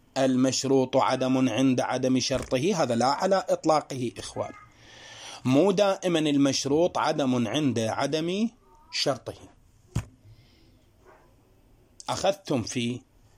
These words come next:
آه، الفقه أن من شروط العقد، عقد البيع الإيجاب والقبول.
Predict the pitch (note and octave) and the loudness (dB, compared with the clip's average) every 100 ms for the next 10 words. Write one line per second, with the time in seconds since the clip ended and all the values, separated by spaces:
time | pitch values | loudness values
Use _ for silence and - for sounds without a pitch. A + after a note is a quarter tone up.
0 | _ _ _ - - B2+ B2 A#2 A#2 G#2+ | _ _ _ -8 -2 2 2 2 -2 -6
1 | - D3 A#2+ - F#3 - - _ _ _ | -4 -2 0 0 0 -4 -16 _ _ _
2 | _ _ _ _ _ - - - - - | _ _ _ _ _ -18 -16 -16 -8 -2
3 | D#3+ D#3 D3+ D3+ D3 D3 D3 D3 C#3+ - | 0 0 2 4 4 4 4 4 4 2
4 | D3 D#3 A#3+ G#3+ - C#3+ C3 A2+ - D#3 | 2 6 8 8 4 0 -2 -4 -6 -2
5 | A3+ C4+ C#4 B3+ G#3 - - _ - F3+ | 2 2 0 -2 -2 -4 -10 _ -6 -4
6 | A#3+ A3 C4 A#3+ C#4 C4 - D#3 D3 D3+ | -2 0 2 2 2 2 -2 -2 -2 -2
7 | C3+ F#3 G3 D#3 C#3 - A#2+ A#2 | 2 4 4 2 0 -2 -2 -4